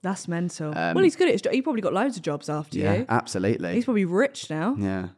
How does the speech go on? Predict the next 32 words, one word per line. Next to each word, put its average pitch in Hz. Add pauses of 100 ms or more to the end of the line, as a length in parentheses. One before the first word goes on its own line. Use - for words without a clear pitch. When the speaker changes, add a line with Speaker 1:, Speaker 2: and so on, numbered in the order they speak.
Speaker 2:
he 98
did. 110
He 104
was, 113
he 110
was, 110
uh, 90 (200)
censored -
though. 71 (120)
No, 85 (220)
what's -
it? -
Pixelated. - (580)
Speaker 1:
Oh. 143 (260)
Speaker 2:
Yeah, -
so. - (480)
Speaker 1:
Well, -
you 233
never 160
know. 143
You 190 (120)
Speaker 2:
But -
Speaker 1:
just -
pass 165
on 156
the 156
Speaker 2:
pass 113
on. 107
But 170
Speaker 1:
phone -
Speaker 2:
I'm 120
sure, -